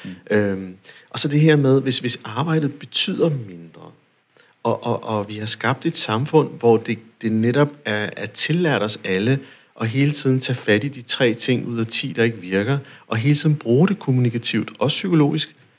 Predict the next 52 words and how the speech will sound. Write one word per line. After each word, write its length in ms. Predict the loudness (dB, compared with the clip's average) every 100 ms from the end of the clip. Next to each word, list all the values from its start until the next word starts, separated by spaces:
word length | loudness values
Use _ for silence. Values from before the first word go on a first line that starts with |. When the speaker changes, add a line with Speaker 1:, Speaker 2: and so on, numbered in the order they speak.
| _ _ _ 0
Speaker 2:
øh, 340 | 4 4 2
for 220 | 2 4
ikke 200 | 4 2
at 60 | -2
fremstå 640 | -4 -4 -2 0 2 0
for 220 | 0 -14 -10
god. 280 | 6 6 6 -4 -20 _ _ _ _ _ _ _ _ _ _ _ -8
Øh, 60 | -6 -6
om 120 | -8
det 120 | -2 -2
er 20 |
jantelov, 720 | 0 0 0 -4 0 0 -2 -6
eller 200 | -8 -6
hvad 140 | -8 -12 -2
delen 280 | 0 2 4
Speaker 1:
Mm. 80 |
Speaker 2:
det 80 | 4
er 40 | 4
gået 220 | 4 4
hen 120 | 2
og 80 | 0
blevet, 220 | 2 2
det 120 | 2
ved 160 | 0 -2
jeg 120 | -6
ikke. 120 | -8 -14 -20 -20 _ _ -20 -18 -6
Og 120 | -6 -6
i, 140 | -12 -6
i 60 |
det 340 | -2 4 4 4
rum, 160 | 0 0
det 80 | -4
er 40 |
det 80 | -2
sådan, 260 | 2 0 -2 -6
den 180 | -6 -4
ene 500 | 0 4 6 4 2
sådan 220 | -8 -2
stadie, 600 | 2 0 2 -2 -2 -8
hvis 220 | -8 -10
man 80 | -14
kan 100 | -20 -10
kalde 180 | -6 -4
det 80 | -4
det. 140 | -6 -8 -20 _
Det 100 | -8
andet 340 | -2 0 2 2
er 40 |
så, 240 | 2 2 -2 -4 _ _ _ _ -8
at, 100 | -6
at, 140 | -6 -8
at 120 | -10